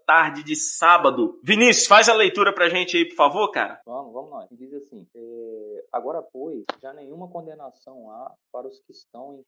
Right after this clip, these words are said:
Speaker 2: Cristo Jesus, porque a lei do Espírito da vida em Cristo Jesus te livrou da lei do pecado e da morte. Porquanto, o que fora impossível à lei, no que estava enferma pela carne, isso fez Deus enviando o seu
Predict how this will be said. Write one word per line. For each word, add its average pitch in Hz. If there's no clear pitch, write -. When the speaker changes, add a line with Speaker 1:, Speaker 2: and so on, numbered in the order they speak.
Speaker 2:
Cristo 151
Jesus, 143
porque -
a 135
lei 143
do 170
Espírito -
da 117
vida 311
em 117
Cristo 160
Jesus 127
te 151
livrou 131
da 139
lei 117
do 135
pecado 135
e 113
da 120
morte. 98
Porquanto, 120
o -
que -
fora 127
impossível 131
à 104
lei, 101
no 117
que 123
estava 120
enferma 135
pela 113
carne, 127
isso 170
fez 135
Deus 139
enviando 120
o 107
seu -